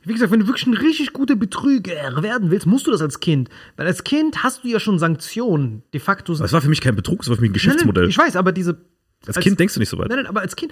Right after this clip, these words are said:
Speaker 1: wenn du als Kind
Speaker 2: Ich war zehn Jahre alt.
Speaker 1: Nein, nein, ich sag dir genau, wie du dein Kind zu einem Betrüger machst. Du musst deinem Kind
Speaker 2: Hört genau zu, wenn ihr Eltern seid.
Speaker 1: Genau. Ihr müsst eurem Kind versuchen, dass er erwachsene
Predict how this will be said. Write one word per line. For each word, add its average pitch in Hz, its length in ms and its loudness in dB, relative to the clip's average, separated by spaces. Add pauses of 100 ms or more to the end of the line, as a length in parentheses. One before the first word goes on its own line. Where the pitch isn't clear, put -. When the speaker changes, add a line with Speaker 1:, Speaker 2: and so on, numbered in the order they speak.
(160)
Speaker 1:
wenn 196 80 2
du 233 60 2
als - 220 -6
Kind 349 220 2
Speaker 2:
Ich - 40 -10
war - 100 -10
zehn 185 220 -2
Jahre 170 180 -2
alt. 92 80 -4
Speaker 1:
Nein, 311 120 4
nein, 240 100 0 (540)
ich - 100 -10
sag 269 140 -2
dir 285 120 -2
genau, 269 200 0
wie 254 80 0
du 247 80 -2
dein 233 260 0
Kind 269 260 -4
zu 202 60 -6
einem 196 140 2
Betrüger 190 420 0
machst. - 300 -4 (240)
Du 180 80 2
musst 254 240 2 (180)
deinem 185 220 2
Kind - 160 -6
Speaker 2:
Hört 160 100 2
genau 151 240 2
zu, 190 220 4
wenn 151 80 6
ihr 135 80 0
Eltern 117 200 2
seid. 85 360 -2
Speaker 1:
Genau. 240 260 2 (240)
Ihr 196 100 0
müsst 254 200 2
eurem 190 320 0
Kind 370 480 -4 (160)
versuchen, 254 720 0 (200)
dass 220 200 -6
er 269 480 -6
erwachsene 269 960 -2